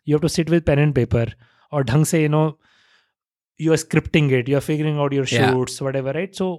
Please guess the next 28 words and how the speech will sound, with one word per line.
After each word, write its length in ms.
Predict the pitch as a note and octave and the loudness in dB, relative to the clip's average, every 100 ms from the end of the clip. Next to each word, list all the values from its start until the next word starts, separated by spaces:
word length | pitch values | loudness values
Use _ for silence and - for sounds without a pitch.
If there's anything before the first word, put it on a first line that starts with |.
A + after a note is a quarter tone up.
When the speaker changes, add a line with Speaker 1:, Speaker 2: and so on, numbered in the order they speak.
| - | -6
Speaker 1:
वो 140 | F3 | -2
ऐसे 400 | F3 - G3+ G3+ G3 _ _ _ _ _ _ - | 0 2 2 0 -4 _ _ _ _ _ _ 0
चलते-चलते 400 | F3 F3 G3 F#3+ | 2 4 4 4
नहीं 100 | F#3 | 4
हो 40 | |
सकता 220 | C3+ A#2+ C#3+ | 4 0 -2
कि 100 | D#3 | 0
कुछ 180 | D#3 | 2
और 60 | E3 | 2
कर 140 | D#3 | 2
रहे 80 | C#3+ | 2
हो, 60 | D3+ | 2
बिजी 200 | C3+ C#3 | 0 0
हो, 120 | C#3+ | 0
डिस्ट्रैक्टेड 500 | C3 C3+ D3 C#3+ D3+ | 0 -6 -8 -10 -10
हो। 120 | D#3 _ _ _ _ - | -12 _ _ _ _ -6
But 340 | E3 E3 D3+ | -4 -2 0
most 160 | D#3 F#3+ | 2 2
people 200 | - G3 | 2 0
अपने 160 | G3 F#3+ | 2 4
लाइफ 260 | D3+ D3+ | 4 4
में 60 | F#3+ | 4
वो 80 | F#3 | 2
स्पेस 300 | - D#3 F3 | 2 2 2
नहीं 80 | |
क्रिएट 180 | D3 C3 | 0 0
कर 100 | A#2+ | 0
पाते। 380 | G#2+ A2 A2+ | -2 -4 -4